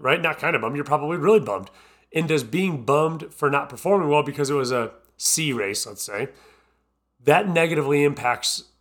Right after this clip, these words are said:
at least me, mentally into the next training week or the next event or the next, like, I can find myself beat down. So I think that for the, you know, uh,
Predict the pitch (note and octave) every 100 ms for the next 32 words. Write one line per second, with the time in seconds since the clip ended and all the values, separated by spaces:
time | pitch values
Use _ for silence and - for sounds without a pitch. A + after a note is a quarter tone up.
0 | - D3 D#3+ D3+ B2+ F#3 D3 A#2+ A#2 C3+
1 | F3+ C3 B2 B2+ C3+ B2+ A#2+ A#2 A#2+ C3+
2 | - - _ - D3 C#3 C3+ C3 C3 C3
3 | B2+ G#2+ A2 C3 - C3 A#2+ B2 A#2+ A2
4 | A#2 C3+ - C#3 C3+ C3+ - - - D3
5 | D3 C#3 C#3+ B2+ C3+ G#2 B2+ B2+ D3 C#3
6 | - C#3+ - - - - _ _ _ _
7 | _ D3+ D3+ F3+ F3+ D#3 C#3 - - -
8 | - _ - - C3 A#2+ A#2+ A#2+ - C#3
9 | G#2 G#2+ - A#2 A2